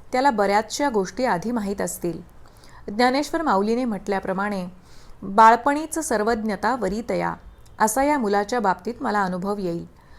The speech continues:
हा असा शिष्य मला मिळाला हे माझे महद्भाग्य,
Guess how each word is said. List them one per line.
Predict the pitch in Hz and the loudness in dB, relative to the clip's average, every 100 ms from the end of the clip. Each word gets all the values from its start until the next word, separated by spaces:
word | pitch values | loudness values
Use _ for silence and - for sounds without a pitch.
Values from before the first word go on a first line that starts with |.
| - - - | -20 -20 -6
हा | - 320 | 2 2
असा | 320 320 311 226 | 4 4 4 -2
शिष्य | - 247 311 | -6 -4 0
मला | 294 208 208 | 2 4 4
मिळाला | 190 190 226 190 185 - - - | 2 2 2 0 -2 -12 -10 -2
हे | |
माझे | 285 190 180 | 0 0 0
महद्भाग्य, | 226 196 190 175 180 175 175 | -2 -2 -4 -4 -6 -4 -8